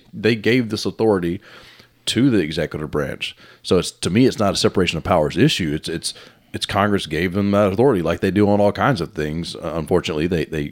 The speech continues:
they kick, you know, authority over to the executive branch, and then they, now they're crying foul about how they have done this.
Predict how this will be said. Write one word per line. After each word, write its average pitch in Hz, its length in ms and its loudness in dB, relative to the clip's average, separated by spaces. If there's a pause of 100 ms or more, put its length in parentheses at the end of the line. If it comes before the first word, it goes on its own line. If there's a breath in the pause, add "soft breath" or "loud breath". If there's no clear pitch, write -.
they 71 160 -4
kick, - 340 -2 (380)
you 92 100 -6
know, 73 180 -4 (120)
authority 95 380 0
over 87 140 0
to 87 120 -4
the 82 120 -2
executive 78 320 -4
branch, 120 280 -2
and 82 120 -4
then 90 160 0
they, 80 280 -2
now 87 200 -2
they're 80 100 -4
crying 76 320 -4 (160)
foul 92 260 4
about 76 340 -4 (340 loud breath)
how 85 180 2
they 76 320 -2 (300 loud breath)
have 71 240 -6
done 101 260 0
this. 73 360 -4